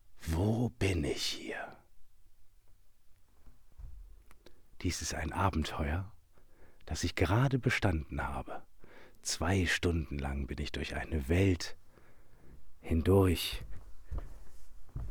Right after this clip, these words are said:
von der sich manch einer fragt, wie es da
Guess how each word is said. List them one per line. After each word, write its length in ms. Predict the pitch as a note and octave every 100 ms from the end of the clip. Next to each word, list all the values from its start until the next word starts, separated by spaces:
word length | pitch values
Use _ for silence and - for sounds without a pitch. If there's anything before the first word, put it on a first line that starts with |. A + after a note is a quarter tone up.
| - - - - - -
von 220 | - D#2
der 160 | D#2 F2+
sich 220 | A2 -
manch 400 | G#2+ D#3 F3 A#3
einer 260 | B2 C3+ B2
fragt, 540 | - B2 G#2+ - F#2
wie 240 | F2 F2
es 260 | D#2+ - - -
da 360 | A2 C#3 C3+